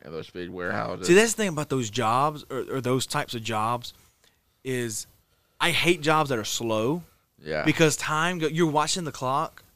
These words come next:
Speaker 2: But,
Speaker 1: Yeah.
Speaker 2: like, if you're constantly working, working, working, it's like you feel like you've been there thirty minutes and it's actually been, like, four hours. That's th-,
Speaker 1: Yeah.
Speaker 2: that's those jobs that I hate.
Speaker 1: I hear you.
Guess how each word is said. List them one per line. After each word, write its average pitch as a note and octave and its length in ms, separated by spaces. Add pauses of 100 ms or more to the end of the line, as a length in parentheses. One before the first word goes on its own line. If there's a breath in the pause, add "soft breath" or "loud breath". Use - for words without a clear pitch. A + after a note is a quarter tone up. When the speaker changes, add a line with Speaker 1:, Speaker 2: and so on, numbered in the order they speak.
(200)
Speaker 2:
But, D3+ 80
Speaker 1:
Yeah. D#3 40
Speaker 2:
like, D3 120
if C#3 80
you're F#3 100
constantly D#3+ 680
working, C#3 340
working, C3+ 260
working, B2+ 380
it's A2 120
like G#2+ 260 (640 soft breath)
you D#3+ 120
feel E3+ 120
like E3 120
you've D#3+ 80
been D3+ 80
there C#3+ 100
thirty D3 240
minutes D#3 300
and C#3+ 80
it's C#3 80
actually C3 180
been, C3+ 120
like, A#2+ 140
four B2 240
hours. G#2+ 540 (540)
That's D#3+ 240
th-, - 120
Speaker 1:
Yeah. - 140
Speaker 2:
that's D3+ 200
those D3 200
jobs B2 300
that A2 80
I G2+ 80
hate. G2+ 680 (500 soft breath)
Speaker 1:
I F#2 140
hear F2+ 220
you. D#2+ 220